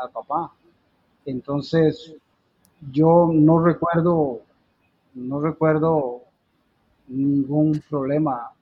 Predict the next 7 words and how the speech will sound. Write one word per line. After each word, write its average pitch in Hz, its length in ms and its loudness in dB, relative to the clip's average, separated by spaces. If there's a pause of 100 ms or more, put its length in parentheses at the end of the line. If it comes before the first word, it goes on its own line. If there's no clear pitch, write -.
(640)
con 143 180 -4
ella. 143 280 -2 (1200)
Recuerdo 160 380 0
que 196 100 4
Berito 190 520 4
desde 147 300 0
chiquitita 165 760 -2